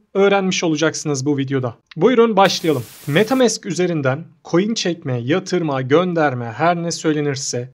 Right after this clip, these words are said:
tüm bu işlemlerimiz için üç tane seçeneğimiz dışında pek bir seçeneğimiz yok. Herhangi bir merkezi borsadan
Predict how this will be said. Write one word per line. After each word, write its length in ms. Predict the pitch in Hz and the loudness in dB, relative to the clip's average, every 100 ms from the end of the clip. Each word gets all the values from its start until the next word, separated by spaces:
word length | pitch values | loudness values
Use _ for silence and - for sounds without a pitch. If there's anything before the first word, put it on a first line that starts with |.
| - | -2
tüm 240 | 208 226 | 2 2
bu 140 | 185 165 | 2 -2
işlemlerimiz 720 | 175 - 202 202 202 196 165 | -2 -2 -2 -2 -2 -4 -6
için 400 | 156 - 185 - _ | -6 -8 -8 -12 _
üç 240 | 262 - | -4 -2
tane 280 | - 156 127 | -2 -2 -2
seçeneğimiz 720 | 123 185 190 190 156 135 123 | -4 -6 -4 -4 -4 -4 -6
dışında 540 | 185 - 135 143 180 - | -4 -4 -2 -4 -4 -4
pek 280 | 196 - 147 | -4 -4 -8
bir 40 | |
seçeneğimiz 720 | - 180 165 139 156 190 139 | -8 -6 -6 -4 -6 -8 -4
yok. 240 | 143 - _ | -4 -6 _
Herhangi 600 | 156 165 190 254 233 156 | 2 2 2 0 -2 -2
bir 120 | 147 | -2
merkezi 720 | 135 175 190 - 196 156 135 | 0 0 -2 -4 -6 -4 0
borsadan 580 | 165 190 - 151 123 | 0 0 -2 -4 -4